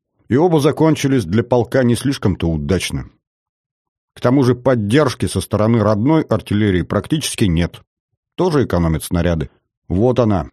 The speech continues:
страшная тень будущего пика снарядного голода. Предчувствуют его многие,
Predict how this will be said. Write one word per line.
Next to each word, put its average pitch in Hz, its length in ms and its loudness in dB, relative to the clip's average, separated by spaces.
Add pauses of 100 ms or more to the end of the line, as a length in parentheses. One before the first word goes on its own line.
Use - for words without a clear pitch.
(120)
страшная 123 680 0
тень 127 480 0 (280)
будущего 110 640 0
пика 135 680 -2
снарядного 95 760 0
голода. 85 520 0 (380)
Предчувствуют 123 720 0
его 127 200 2
многие, 123 680 0